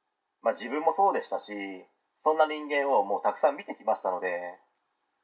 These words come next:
まあ、一時的なですね、やる気とか続かないですし、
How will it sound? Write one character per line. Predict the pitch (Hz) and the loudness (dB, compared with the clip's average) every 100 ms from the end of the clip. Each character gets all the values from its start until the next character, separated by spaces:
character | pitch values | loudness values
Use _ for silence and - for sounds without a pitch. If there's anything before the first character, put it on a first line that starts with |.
| _ _ _ _ - | _ _ _ _ 0
ま | |
あ、 | 104 | 2
一 | - | 2
時 | 196 | 2
的 | 196 - | 0 4
な | 202 | 4
で | 120 | 4
す | - | -6
ね、 | 101 | 0
や | 107 | 0
る | 127 | 0
気 | - | -4
と | 123 | 2
か | 101 98 95 90 - - | 4 6 4 2 -4 -8
続 | 156 | 0
か | 180 196 | 4 6
な | 202 | 4
い | |
で | 104 - | -2 -12
す | - | -12
し、 | 98 95 92 | -12 -12 -16